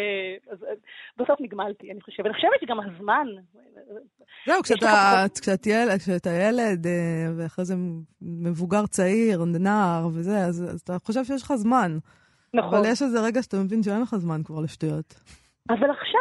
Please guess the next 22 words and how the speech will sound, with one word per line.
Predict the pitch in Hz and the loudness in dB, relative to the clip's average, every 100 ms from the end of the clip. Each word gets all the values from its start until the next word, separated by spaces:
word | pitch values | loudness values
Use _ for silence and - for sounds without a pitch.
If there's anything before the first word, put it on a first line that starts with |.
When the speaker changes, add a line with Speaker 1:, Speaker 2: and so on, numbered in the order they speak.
| 494 480 | 2 0
Speaker 1:
אני | |
חושבת | 330 285 339 392 | -2 -2 -2 -4
שאולי | 277 262 453 403 | -4 0 2 2
יש | 370 | 0
איזושהי | 302 320 - 240 - | -4 -12 -12 -12 -6
ערך | 254 269 | -4 -4
אומנותי | 214 196 185 240 | -8 -12 -12 -8
גם | 208 196 | -6 -4
לאנטי-אסתטי. | 175 - - 233 - 214 - 160 - - _ _ _ _ _ _ _ _ _ _ _ _ - - - - | -4 -2 -2 -2 -2 -4 -4 -8 -8 -14 _ _ _ _ _ _ _ _ _ _ _ _ -20 -20 -16 -4
Speaker 2:
לקרוא | 214 311 240 269 277 | 0 4 6 6 6
את | 277 | 4
ה-, | 240 220 | 4 4
לקרוא | 226 - 233 262 | 2 0 2 4
את | 254 | 2
הדבר | 202 202 226 220 | 2 4 4 4
הזה | 202 202 | 2 0
שהוא | 196 190 | 2 4
לא | 208 | 4
הכי | 208 226 202 | 4 2 2
טוב, | 180 160 | 0 0
את | 165 | -2
אומרת. | 160 156 151 | -2 0 -2